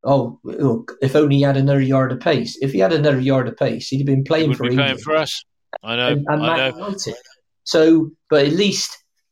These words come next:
Speaker 1: he had the strength and he had that passing scope and that passing range. I thought our passing today, on the whole, there were some good periods of play. On the whole, I thought our passing, once again,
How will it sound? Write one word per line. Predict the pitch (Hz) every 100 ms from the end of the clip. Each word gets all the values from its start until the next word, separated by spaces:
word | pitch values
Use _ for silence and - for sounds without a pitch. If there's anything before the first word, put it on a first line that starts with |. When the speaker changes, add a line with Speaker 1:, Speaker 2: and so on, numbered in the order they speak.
| _ _ -
Speaker 1:
he | 156
had | 156 147 131
the |
strength | 131 - - 160 - - - - _ _ _ _
and | 139 135
he | 135
had | 143 135
that | 135 - -
passing | 165 170 - 117 117
scope | - 117 117 117
and | 127
that | 127 -
passing | 170 170 - 117
range. | 113 117
I | 139 156
thought | 156 131
our | 139 -
passing | 190 185 - 117 117
today, | 135 131 127 127
on | 156 175 202
the |
whole, | 226 151 110 143 - _ _ _ -
there | 143
were | 165
some | - 190 185 139 _ _ -
good | 196 196
periods | 139 110 104 104
of | -
play. | 107 110 135 139 _ _ _
On | 156 180
the | 160
whole, | 127 131 135 131 _ _ _ _ -
I | 131
thought | 135 123
our | 127
passing, | - 185 147 - 123 135
once | 147 151 -
again, | - 107 113 139